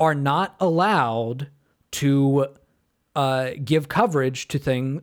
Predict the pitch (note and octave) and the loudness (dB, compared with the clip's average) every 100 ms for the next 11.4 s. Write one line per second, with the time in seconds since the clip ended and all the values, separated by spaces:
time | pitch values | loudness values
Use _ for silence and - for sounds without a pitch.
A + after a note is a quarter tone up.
0 | - D3 C#3+ C#3+ C#3 - C3 C3 D3 - | -4 -2 -2 -4 -8 -2 -2 0 -4 -2
1 | C#3+ C#3+ D3+ C#3+ _ - D3 C#3+ E3 D#3+ | -2 0 -2 -4 _ 0 2 2 0 -2
2 | B2+ C#3 C#3 B2 A#2+ B2 - B2+ C#3 - | 0 0 0 -2 -2 -2 -4 -4 -2 0
3 | G3+ G#2+ - - - - E3 D#3+ D#3 D#4+ | 0 -2 -12 -18 -16 0 2 4 4 4
4 | - C4 G#3+ D#3+ A2+ A2+ D#3 _ _ _ | 4 2 2 2 0 -4 -6 _ _ _
5 | _ - - - F3 F3 - E3+ D3+ C#3+ | _ -20 -20 2 2 4 2 2 2 0
6 | - - D4 D#3+ A2+ D#3 - _ _ _ | -2 2 4 4 2 -4 -8 _ _ _
7 | _ _ _ _ _ - D3 B2 D3+ D3+ | _ _ _ _ _ -12 0 4 4 2
8 | - - - _ _ _ D3 C#3+ C#3 C3 | -4 -8 -14 _ _ _ 0 0 0 -2
9 | C3 - - - - F3+ F#3 D3+ F3 E3+ | -8 -10 -18 -20 -6 0 2 2 2 2
10 | D3 D3 E3 - - C3+ B2 C3+ C#3 C4 | 2 0 0 -4 -2 0 0 -2 0 -2
11 | A3 A2 A#2 C3+ | -2 -6 -12 -16